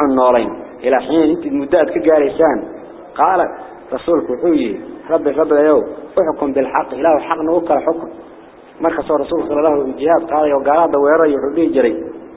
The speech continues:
أيضًا آخرين جري رب احكم بالحق إله يو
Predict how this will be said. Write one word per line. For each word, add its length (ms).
أيضًا 640
آخرين 260
جري 260
رب 200
احكم 380
بالحق 340
إله 120
يو 220